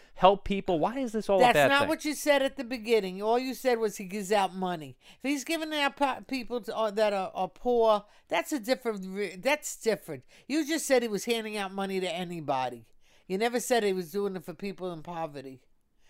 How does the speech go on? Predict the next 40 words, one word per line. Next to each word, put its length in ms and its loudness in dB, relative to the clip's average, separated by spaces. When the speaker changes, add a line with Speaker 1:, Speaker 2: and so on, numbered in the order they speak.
Speaker 2:
That's 280 4
a 60 -2
good 320 2
thing 160 -2
if 120 -8
that's 280 -4
what 140 -4
he's 180 -10
doing. 220 -6
Speaker 1:
But 160 4
these 200 0
are, 100 6
but, 280 2
uh, 220 6
but 120 8
again, 220 4
I'm 140 0
still 280 0
saying 260 0
the 60 -2
same 260 -4
statement. 420 -2
These 180 -4
are 160 4
ran-, 320 0
a 100 0
lot 200 6
of 40 0
these 140 -4
people 240 -8
are 160 0
random. 440 -2
He 120 -10
gives 220 0
money 340 2
to 80 0
people, 360 -6
to 120 -6
random 360 0
people. 260 -8